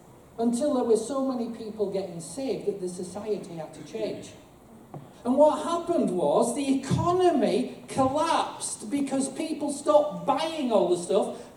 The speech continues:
around the temple. We've got, we've got a re-, full-scale revival on our hands, full-scale move of God.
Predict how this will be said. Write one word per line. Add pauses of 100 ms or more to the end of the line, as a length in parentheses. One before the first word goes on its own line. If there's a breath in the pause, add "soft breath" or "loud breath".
around
the
temple. (640)
We've
got,
we've
got
a
re-,
full-scale
revival
on
our
hands,
full-scale
move
of
God.